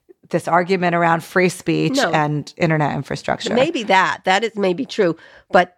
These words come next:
Speaker 2: this is so fundamentally a congressional thing that's
Speaker 1: Mm-hmm.
Speaker 2: crazy. You know, having Biden putting out statements about two thirty, Trump just did it off the top of his head. Uh, it needs to be considered by our congressional elected officials how we wanna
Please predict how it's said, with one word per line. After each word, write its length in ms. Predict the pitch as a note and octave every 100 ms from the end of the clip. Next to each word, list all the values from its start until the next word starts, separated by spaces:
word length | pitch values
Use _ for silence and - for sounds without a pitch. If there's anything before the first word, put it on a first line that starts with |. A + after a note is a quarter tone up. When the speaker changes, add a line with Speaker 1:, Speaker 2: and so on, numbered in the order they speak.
| -
Speaker 2:
this 180 | A#3
is 100 | C#4+ -
so 160 | A#3+
fundamentally 1120 | B3 - G#3 A3 F#3 F3+ F3 - F3 E3 D#3+ - _ _
a 60 | -
congressional 680 | - D#3+ D#3 D#3+ - A3+ A3+
thing 400 | - B3+ E4+ F4+ -
that's 160 | G3+ F3+
Speaker 1:
Mm-hmm. 60 |
Speaker 2:
crazy. 260 | E3+ C4 - - -
You 80 | E4+
know, 40 | D4+
having 300 | D4 B3+ F3+ -
Biden 560 | F3 F3+ G3+ G#3 G3+
putting 240 | A#3 A3+ G#3+
out 240 | G#3 G3
statements 480 | - G3 F#3+ F#3+ F#3
about 240 | F#3+ F#3
two 180 | - F#3+
thirty, 460 | - F3 F3+ F3+ E3
Trump 360 | - - A#3+ D4
just 220 | F3+ -
did 140 | F#3
it 60 | D#3
off 120 | D#3
the 60 | -
top 300 | - E3 -
of 60 | G#3
his 120 | -
head. 360 | A3 G#3 - - - _ _ -
Uh, 120 | - -
it 180 | F#3+ A#3
needs 240 | C#4 F#4
to 100 | -
be 180 | B3 F#3
considered 760 | - G3 F#3 - G#3+ A3 A3+
by 220 | G#3 D#3 D3+
our 180 | E3
congressional 760 | E3+ - F3 - F3+ - G3 -
elected 580 | - D#3+ D#3 - - -
officials 600 | E3+ - - - - -
how 160 | -
we 120 | - -
wanna 260 | - F#3